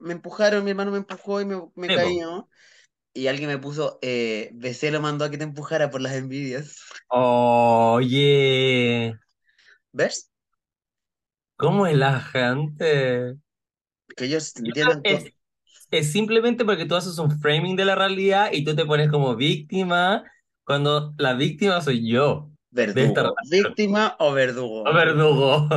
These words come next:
Speaker 2: <laughs> Yo creo que digo poco, pero creo que se entiende.
Speaker 1: Se entiende, que se entiende.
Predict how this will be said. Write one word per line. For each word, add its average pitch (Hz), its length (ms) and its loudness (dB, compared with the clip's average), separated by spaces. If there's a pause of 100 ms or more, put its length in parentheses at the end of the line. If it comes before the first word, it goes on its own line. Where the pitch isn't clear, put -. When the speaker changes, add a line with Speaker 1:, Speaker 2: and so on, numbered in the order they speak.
(180)
Speaker 2:
<laughs> - 360 -2 (1000)
Yo 208 120 0
creo 269 160 0
que 254 80 2
digo 233 240 4
poco, 226 220 4
pero 214 180 2
creo 185 180 4
que 208 60 0
se 185 120 0
entiende. 104 420 -2 (560)
Speaker 1:
Se 110 80 -8
entiende, 95 480 -6
que 95 80 -8
se 110 80 -10
entiende. 98 640 -10